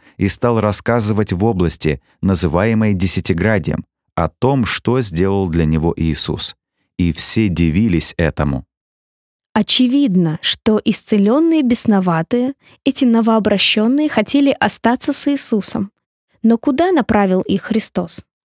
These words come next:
Speaker 2: И с какой целью? Эти люди общались со Христом всего несколько минут.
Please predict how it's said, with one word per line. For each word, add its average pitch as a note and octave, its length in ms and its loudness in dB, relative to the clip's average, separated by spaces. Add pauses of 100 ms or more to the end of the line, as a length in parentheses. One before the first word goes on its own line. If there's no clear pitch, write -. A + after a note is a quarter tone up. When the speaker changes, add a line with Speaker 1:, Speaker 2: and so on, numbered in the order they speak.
(140)
Speaker 2:
И G#3+ 60 0
с - 100 0
какой D4+ 280 0
целью? F#3+ 540 0 (1200)
Эти A#3+ 220 2
люди B3 380 2
общались C4+ 600 0
со - 120 2
Христом C#4 560 0
всего A3 340 2
несколько C4 600 0
минут. A3+ 500 0